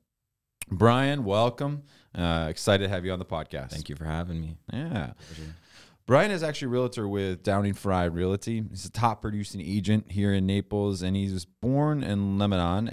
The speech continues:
Speaker 1: and spent seven years of his childhood in New York. Uh, for him, Naples is home now. Uh, Brian moved to Southwest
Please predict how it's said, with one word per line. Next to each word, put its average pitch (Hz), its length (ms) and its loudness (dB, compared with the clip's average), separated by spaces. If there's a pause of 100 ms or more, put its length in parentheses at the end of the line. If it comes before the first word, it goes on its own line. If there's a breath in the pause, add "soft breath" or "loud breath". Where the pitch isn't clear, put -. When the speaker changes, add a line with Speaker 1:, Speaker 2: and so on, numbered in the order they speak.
Speaker 1:
and 95 360 0
spent 104 420 0
seven 135 540 -2
years 117 360 2
of 107 60 -2
his 101 140 -4
childhood 98 400 2
in 92 100 0
New 82 80 -4
York. 101 540 0 (180)
Uh, 87 300 -2
for 95 260 -2
him, 117 480 0
Naples 95 540 -4
is 107 300 -4
home 87 300 -4
now. 95 360 -2 (440 loud breath)
Uh, 82 380 -2
Brian 101 460 -2
moved 101 260 -2
to 98 180 -6
Southwest 92 560 -4